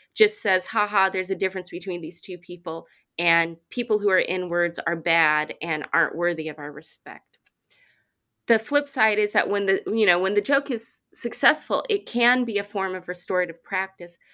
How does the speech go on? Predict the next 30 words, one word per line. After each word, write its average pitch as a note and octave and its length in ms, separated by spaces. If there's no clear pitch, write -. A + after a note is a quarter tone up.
but C4 120
it's G#3 220
so A3+ 200
tricky G#3+ 420
to F3+ 80
make E3+ 240
sure F3 220
that D3+ 140
that's D#3 260
actually E3+ 560
what's F#3 240
going E3+ 220
to F3 80
happen, F3+ 480
um, F3+ 260
because G3 320
it, F3 260
it - 240
depends G3 560
not F#3+ 240
only F#3+ 300
on F3+ 360
the G#3 80
satirist's G#3 580
intention G#3+ 720
and F#3 180
making G3 300
that F3 180
intention F#3 520
clear, G3+ 420